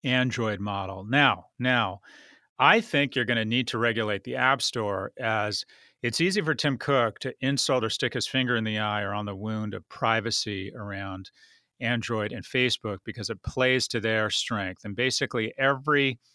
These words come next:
single app provider or even every streaming video platform pays somewhere between three and twelve percent tax to Apple. Roblox pays somewhere between twenty and thirty percent of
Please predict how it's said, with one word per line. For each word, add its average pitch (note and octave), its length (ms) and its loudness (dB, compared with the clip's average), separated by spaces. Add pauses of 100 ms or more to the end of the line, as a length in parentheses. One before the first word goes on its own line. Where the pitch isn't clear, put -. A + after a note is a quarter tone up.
(100)
single A#2+ 720 2
app A2+ 240 2
provider F#2+ 680 -6 (180)
or A#2 100 -4
even F#3 240 -2
every D#3+ 180 0
streaming A#2+ 380 0
video A2+ 240 0
platform G2+ 540 -4
pays A2+ 260 -2
somewhere G#2+ 220 -2
between G2+ 400 -8
three A#2+ 300 -2
and A2 100 -2
twelve A2+ 260 -2
percent G#2 320 -6
tax G#2 400 0
to - 160 -8
Apple. G2 460 -4
Roblox B2 720 2 (480)
pays B2+ 180 0
somewhere C#3+ 220 2
between B2 260 -2
twenty C#3+ 280 0
and A#2+ 100 -2
thirty C3+ 200 2
percent A2+ 280 -2
of F#2+ 80 -10